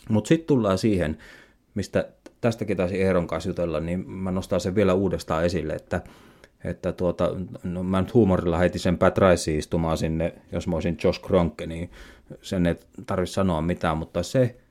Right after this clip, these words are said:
mikä on, niin mä, nyt kun mä sitä oikeastaan pohdin niin tarkemmin, niin ehkä se ei ole edes aivan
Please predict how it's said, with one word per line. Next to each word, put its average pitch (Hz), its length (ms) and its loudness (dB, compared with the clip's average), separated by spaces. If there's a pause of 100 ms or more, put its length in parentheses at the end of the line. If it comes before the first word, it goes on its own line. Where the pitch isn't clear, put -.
(280)
mikä 90 480 -2
on, 95 320 0 (160)
niin 92 400 -2
mä, 92 220 -4 (1500)
nyt 156 200 -2
kun 85 120 -2
mä 80 100 -4
sitä 92 140 -2
oikeastaan 104 360 0
pohdin 104 340 4
niin 95 100 2 (200)
tarkemmin, 95 500 2
niin 92 180 -2 (840)
ehkä 101 240 -2
se 98 100 0
ei 101 100 4
ole 110 140 4
edes 110 240 -4
aivan 110 360 2